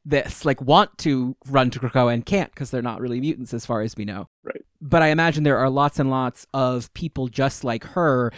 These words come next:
Speaker 1: who now, instead of running down into the sewers, can run through a Krakoan gate and just show up.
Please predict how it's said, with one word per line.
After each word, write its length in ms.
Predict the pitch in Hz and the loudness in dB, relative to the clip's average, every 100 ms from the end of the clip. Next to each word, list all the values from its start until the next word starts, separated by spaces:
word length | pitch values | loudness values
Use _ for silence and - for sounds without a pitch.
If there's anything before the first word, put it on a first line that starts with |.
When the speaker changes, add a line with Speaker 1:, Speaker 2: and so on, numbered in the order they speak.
| - - | -10 -2
Speaker 1:
who 160 | 139 | 0
now, 340 | 139 165 160 143 | 4 6 6 6
instead 280 | 143 - 139 | 2 0 0
of 160 | 120 | 2
running 240 | 131 131 127 | 2 4 2
down 240 | 120 123 | 2 0
into 160 | 113 113 | -2 -4
the 100 | 110 | -6
sewers, 680 | - 254 214 117 110 110 | -2 2 4 2 0 -4
can 220 | - 143 | -2 -2
run 240 | 127 131 131 | 2 2 2
through 160 | 131 | 0
a 40 | 120 | -4
Krakoan 500 | - - 127 113 107 | -4 -4 -2 -2 -2
gate 260 | 156 139 - | 0 0 -2
and 140 | 127 | -6
just 160 | 120 - | -4 -4
show 300 | - 113 127 | -4 -2 0
up. 320 | 160 113 | -2 -2